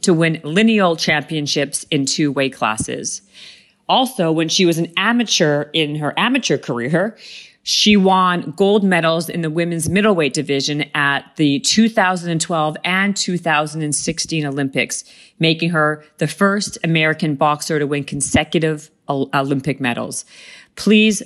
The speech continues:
listen to this podcast. This woman's mental toughness and mindset is just unbelievably beyond,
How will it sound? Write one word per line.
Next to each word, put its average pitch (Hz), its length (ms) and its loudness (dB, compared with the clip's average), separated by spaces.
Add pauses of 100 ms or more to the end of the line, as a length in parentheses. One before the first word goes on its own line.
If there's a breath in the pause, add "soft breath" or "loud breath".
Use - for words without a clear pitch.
(100)
listen 175 300 2
to 170 80 -4
this 160 140 -4
podcast. 135 540 -2 (180 loud breath)
This 175 200 -4
woman's 170 320 2
mental 190 340 0
toughness 165 540 -4
and 151 220 -4
mindset 170 560 -2 (400 loud breath)
is 151 280 4
just 151 440 0 (100)
unbelievably 165 920 2
beyond, 143 600 -2